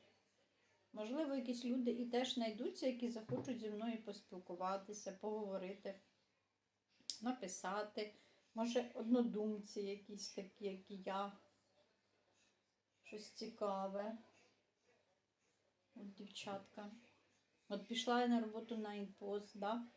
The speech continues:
Е, працювала там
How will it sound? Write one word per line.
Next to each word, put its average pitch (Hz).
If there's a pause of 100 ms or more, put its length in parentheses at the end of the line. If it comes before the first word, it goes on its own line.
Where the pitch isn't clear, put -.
(760)
Е, 208
працювала 208
там 202